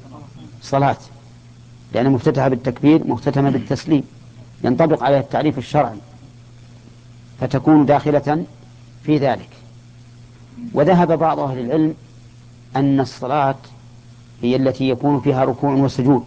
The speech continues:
وذهب آخرون إلى أن الصلاة هي التي تكون ركعتين فأكثر إلا الوتر،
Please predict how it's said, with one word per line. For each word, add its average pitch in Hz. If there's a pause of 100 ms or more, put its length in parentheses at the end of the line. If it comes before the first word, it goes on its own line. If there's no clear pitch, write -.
(2000)
وذهب 139
آخرون 135
إلى 135
أن 139
الصلاة 143
هي 139
التي 131
تكون 131 (800)
ركعتين 143
فأكثر 170 (840)
إلا 156 (340)
الوتر، 131